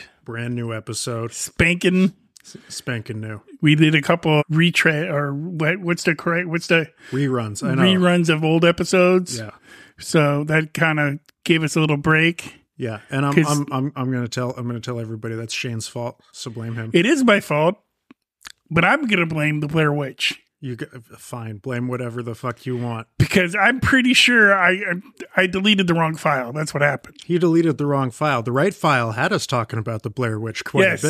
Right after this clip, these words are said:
Speaker 1: bit.
Speaker 2: And I think she didn't like what we had to say about her.
Speaker 1: Ah, yes, yes, yes.
Speaker 2: And she got all offended, and she was just like, "Fuck those guys."
Speaker 1: Right. So she, she put you alone in a corner of a room,
Speaker 2: <laughs> Yeah,
Speaker 1: just
Speaker 2: exact-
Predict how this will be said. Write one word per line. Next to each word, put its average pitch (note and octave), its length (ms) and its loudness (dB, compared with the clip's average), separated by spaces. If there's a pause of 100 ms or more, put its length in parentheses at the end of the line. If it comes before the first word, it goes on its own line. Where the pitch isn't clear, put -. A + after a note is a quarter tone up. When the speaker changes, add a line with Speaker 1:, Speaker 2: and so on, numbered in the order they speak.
Speaker 1:
bit. G#2 100 -8 (320)
Speaker 2:
And E3 100 4
I D#3+ 80 6
think F3+ 220 0
she F#3 120 4
didn't F3 220 4
like D#3+ 160 2
what D#3 120 -2
we D3 120 0
had C#3+ 140 0
to C3+ 80 -8
say G3+ 180 4
about C3+ 300 2
her. A2+ 40 -4
Speaker 1:
Ah, G#2+ 300 -6
yes, G2+ 400 -16
yes, - 240 -20
yes. - 100 -20
Speaker 2:
And C#3+ 140 -4
she - 100 -6
got E3 140 2
all D#3+ 140 2
offended, D3 500 0
and C#3 160 -4
she D#3+ 100 -4
was C#3+ 140 -6
just D3+ 160 -8
like, C3+ 160 -8
"Fuck - 240 0
those F3+ 240 4
guys." C3 460 -8 (440)
Speaker 1:
Right. A2 320 0 (100)
So - 220 -4
she, B2+ 260 -2
she B2 240 -4
put C3+ 220 -4
you A#2+ 340 -4
alone B2 560 0
in B2 100 -6
a A#2 60 -2
corner B2 420 -2
of G#2+ 120 -6
a A2+ 60 -4
room, B2 340 2
Speaker 2:
<laughs> - 40 -12
Yeah, D#3 120 2 (280)
Speaker 1:
just F#3 200 -4
Speaker 2:
exact- G#3 160 2